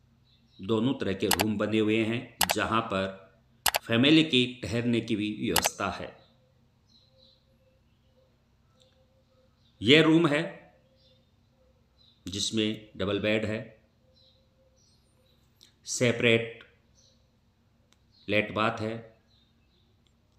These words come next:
और मनोरंजन के लिए एलईडी लगी हुई है।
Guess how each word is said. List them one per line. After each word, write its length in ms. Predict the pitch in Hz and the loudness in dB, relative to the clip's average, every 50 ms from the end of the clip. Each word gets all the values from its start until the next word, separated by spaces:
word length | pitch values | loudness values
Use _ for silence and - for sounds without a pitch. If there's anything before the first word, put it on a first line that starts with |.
| _ - | _ 4
और 260 | 160 156 135 110 98 98 - - - - - - _ _ _ _ _ _ - _ _ | 6 6 8 6 6 2 -2 -6 -12 -18 -20 -20 _ _ _ _ _ _ -20 _ _
मनोरंजन 580 | 80 90 104 120 143 180 196 185 170 160 151 135 | -6 -2 0 4 4 6 6 6 4 4 2 2
के 140 | - 139 131 | 2 2 2
लिए 580 | 127 117 110 113 113 110 113 113 - - - _ _ _ _ _ - | 2 2 2 2 0 0 -2 -4 -8 -14 -20 _ _ _ _ _ -2
एलईडी 360 | 107 110 113 123 120 120 110 | 0 2 2 2 0 0 -2
लगी 240 | 101 92 85 85 101 | -2 -2 -4 -4 -4
हुई 260 | 95 95 98 98 95 | -2 -2 -2 -2 -2
है। 380 | 95 92 92 - - - - | -2 -4 -6 -8 -12 -18 -20